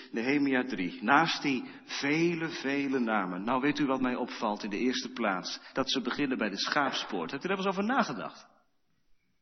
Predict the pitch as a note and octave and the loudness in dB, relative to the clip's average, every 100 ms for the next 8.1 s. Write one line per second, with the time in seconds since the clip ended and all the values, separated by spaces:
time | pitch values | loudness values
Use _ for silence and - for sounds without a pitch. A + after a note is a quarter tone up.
0 | _ _ _ _ _ _ - - - - | _ _ _ _ _ _ -20 -20 -20 -20
1 | _ _ _ _ _ _ _ _ _ _ | _ _ _ _ _ _ _ _ _ _
2 | _ - - F3 - - C#4 C4+ - - | _ -20 -4 0 2 2 2 2 -2 -2
3 | G2 - - B3 G#3 F#2+ C#2 E3+ F#3 A#3 | -4 -2 0 2 4 2 -2 -6 -2 -2
4 | - F#3+ - C4 C#4 C#4 - F#3 C#3+ - | -2 -2 -2 -2 -2 -2 -4 0 0 0
5 | B2+ A2 - G#3+ F3+ F#2 - - - - | -4 -6 -4 0 0 0 -6 -12 -14 -14
6 | - - - - C3 G#3 G3 D#3+ B3 - | -14 -14 -8 -2 6 8 8 6 4 4
7 | F3+ A2+ B2+ F3+ - - B3 A3 E3+ - | 4 4 4 4 2 6 8 10 8 4
8 | - | -8